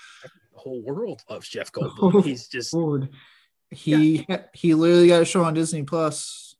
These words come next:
Speaker 2: that whole Jeff Goldblum season, whatever the hell it's called,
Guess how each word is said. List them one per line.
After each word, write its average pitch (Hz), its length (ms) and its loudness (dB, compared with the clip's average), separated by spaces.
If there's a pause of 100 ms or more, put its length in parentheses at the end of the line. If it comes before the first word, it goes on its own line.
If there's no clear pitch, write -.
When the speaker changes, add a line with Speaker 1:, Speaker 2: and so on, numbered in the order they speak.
(100)
Speaker 2:
that 147 160 -8
whole 156 240 0
Jeff 147 440 -6
Goldblum 147 960 -4
season, 139 300 -6
whatever 139 180 -4
the 135 60 -8
hell 135 220 -6
it's 135 80 -8
called, 143 400 -6